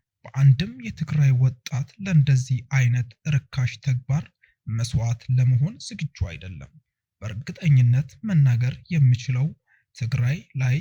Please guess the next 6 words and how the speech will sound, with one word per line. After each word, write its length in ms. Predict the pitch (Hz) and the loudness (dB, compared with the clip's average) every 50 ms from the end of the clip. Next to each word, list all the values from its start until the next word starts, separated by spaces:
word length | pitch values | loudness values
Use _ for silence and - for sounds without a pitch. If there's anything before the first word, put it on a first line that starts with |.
| - | -4
ጦርነት 520 | - - 202 202 196 156 139 131 127 123 - | -8 -10 -8 -4 0 2 2 2 2 0 -2
በሌላ 400 | 143 135 131 127 127 127 123 120 127 143 156 - | -2 0 2 4 4 4 2 2 0 -4 -6 -6
አካል 300 | - 143 - - 131 131 151 - - _ | -10 -8 -6 -4 -4 -4 -4 -6 -10 _
ከታወጀ 500 | - 135 - - 240 247 208 156 135 139 131 | -8 -6 -6 -6 -8 -2 -2 0 2 2 2
ብቻ 320 | 123 131 - - - 143 127 | 0 0 -6 -6 -4 -4 -4
ነው 140 | 131 123 | -4 -6